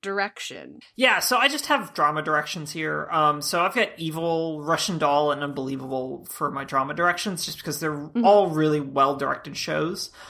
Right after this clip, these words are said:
Speaker 2: Um,
Speaker 1: Yeah.
Speaker 2: Russian Doll had, like, almost positive had the same director throughout. Um, Evil uses the King staples. And I think Unbelievable is the same director throughout as well.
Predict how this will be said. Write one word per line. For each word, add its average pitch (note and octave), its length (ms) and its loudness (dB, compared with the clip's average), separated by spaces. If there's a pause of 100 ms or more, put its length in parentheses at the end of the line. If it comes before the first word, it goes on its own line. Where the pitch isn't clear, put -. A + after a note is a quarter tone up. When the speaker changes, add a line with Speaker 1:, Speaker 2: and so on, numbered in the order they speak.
(180)
Speaker 2:
Um, D3 800 2 (340)
Speaker 1:
Yeah. F3+ 100 -12
Speaker 2:
Russian A3 220 4
Doll A3 160 8
had, F#3+ 240 4
like, D#3+ 160 0 (420)
almost G3 360 4
positive D3+ 340 6
had C#3 120 -2
the D3 60 -4
same D3+ 200 -2
director C3+ 340 -2
throughout. C#3 640 -2
Um, D3 240 0
Evil F3 320 0
uses D3+ 360 -2
the - 80 -6
King C#3+ 260 -8
staples. C3+ 640 -6 (480)
And D3+ 260 2
I E3+ 40 0
think D4+ 180 4
Unbelievable F3 460 2
is C#3+ 120 -4
the - 60 -4
same C#3+ 200 -4
director C#3 320 -6
throughout C3+ 320 -4
as C3 140 -10
well. A#2+ 420 2